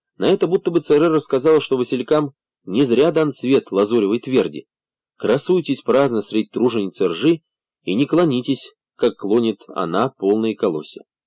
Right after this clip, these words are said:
Раз в году и вас пойдут искать жнецы, чтобы украсить венками свои головы. После утешения васильки воспрянули, вовсе перестав сетовать на отверженность.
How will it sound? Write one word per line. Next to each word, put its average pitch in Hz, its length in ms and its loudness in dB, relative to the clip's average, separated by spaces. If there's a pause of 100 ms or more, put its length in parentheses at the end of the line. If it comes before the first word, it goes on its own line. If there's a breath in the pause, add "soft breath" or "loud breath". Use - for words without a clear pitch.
(960)
Раз 113 220 2
в 104 80 -6
году 110 360 0
и 113 140 -2
вас 104 260 2
пойдут 131 340 0
искать 101 300 -2
жнецы, 95 400 -2
чтобы 104 400 0
украсить 107 560 -2
венками 95 400 -2
свои 90 320 -4
головы. 78 440 -4 (320)
После 180 280 -2
утешения 147 560 0
васильки 104 420 -4
воспрянули, 101 800 0 (220)
вовсе 175 420 0
перестав - 480 -4
сетовать 104 440 -2
на 85 160 -6
отверженность. 80 720 -10